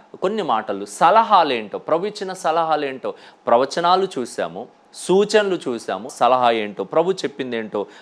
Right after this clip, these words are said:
మధ్యలో విషయాలన్నీ నేను స్కిప్ చేస్తున్నాను, మీరు తర్వాత చదువుకోండి, ఇరవై నాలుగో అధ్యాయం అంతా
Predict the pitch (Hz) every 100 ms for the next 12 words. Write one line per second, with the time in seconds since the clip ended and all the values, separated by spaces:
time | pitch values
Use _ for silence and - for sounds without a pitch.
0 | - 107 104 131 135 131 123 - - 113
1 | - 131 120 120 117 113 110 - 151 -
2 | 147 139 - 139 147 190 160 139 123 117
3 | - _ 107 110 117 127 - 139 165 170
4 | 147 143 143 139 139 135 120 139 143 165